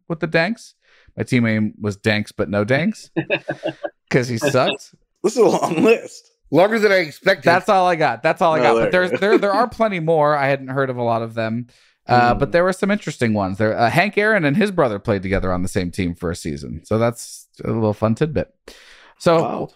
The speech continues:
Speaker 1: who knows? Maybe we'll see Bo Naylor and Josh Naylor playing for the Cleveland Guardians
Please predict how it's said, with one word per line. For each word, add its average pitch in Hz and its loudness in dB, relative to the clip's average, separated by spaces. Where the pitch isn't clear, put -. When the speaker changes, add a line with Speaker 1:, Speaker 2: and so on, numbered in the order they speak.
Speaker 1:
who 214 4
knows? 180 2
Maybe 156 2
we'll 160 2
see 165 0
Bo 147 2
Naylor 143 2
and 123 0
Josh 120 2
Naylor 101 0
playing 98 -2
for 98 -4
the 98 -2
Cleveland 95 0
Guardians 90 -2